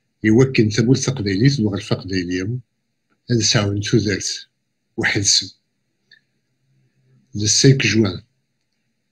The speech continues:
deux mille un, يدخل مع لا كونفيرونس عندها يدير تيغري. دي الوقت النير يوكن هذا تسيلي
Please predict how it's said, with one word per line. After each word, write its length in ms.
deux 280
mille 240
un, 300
يدخل 320
مع 160
لا 160
كونفيرونس 880
عندها 440
يدير 360
تيغري. 460
دي 100
الوقت 320
النير 420
يوكن 320
هذا 140
تسيلي 540